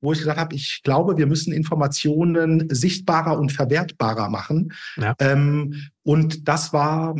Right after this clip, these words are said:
Speaker 1: m-, mit den Tools oder zumindest wie wir sie eingesetzt haben, so nicht machbar. Und dann hatte ich mich einfach mal umgeschaut, was
Speaker 2: Ja,
Speaker 1: könnte
Speaker 2: was
Speaker 1: es denn da geben? Und ein Softwarehaus aus der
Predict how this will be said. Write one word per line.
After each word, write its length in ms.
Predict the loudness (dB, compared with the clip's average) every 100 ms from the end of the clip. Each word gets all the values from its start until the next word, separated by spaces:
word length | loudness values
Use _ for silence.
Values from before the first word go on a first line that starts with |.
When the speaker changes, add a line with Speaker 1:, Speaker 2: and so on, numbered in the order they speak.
| -8 -2
Speaker 1:
m-, 360 | 2 2 2
mit 180 | 2 2
den 180 | 4 2
Tools 360 | 2 2 2 0
oder 180 | 0
zumindest 500 | -2 -2 0 0 0
wie 100 | -2
wir 80 | 0
sie 120 | -2
eingesetzt 580 | 0 2 2 0 -4 -2
haben, 480 | 0 2 4 2 -2 _ _
so 240 | -2 2 4
nicht 160 | 4
machbar. 500 | 0 0 0 0 2
Und 200 | 0 2
dann 260 | 0 0 0
hatte 140 | -2
ich 100 | -4
mich 180 | -4 -2
einfach 360 | 0 0 0 0
mal 580 | 2 2 2 0 -2 -4 _ _ _ _ _
umgeschaut, 840 | 2 4 2 2 2 2 0 -10 -6
was 500 | -4 -2 -4 -6 -12 _ _ _ 2
Speaker 2:
Ja, 80 |
Speaker 1:
könnte 120 | 4 4
Speaker 2:
was 80 |
Speaker 1:
es 40 | 0
denn 160 | -2
da 120 | 0 2
geben? 340 | 4 4 4
Und 200 | 2 0
ein 60 | 0
Softwarehaus 500 | 0 0 0 0 -2
aus 200 | -4 -2
der 300 | 0 0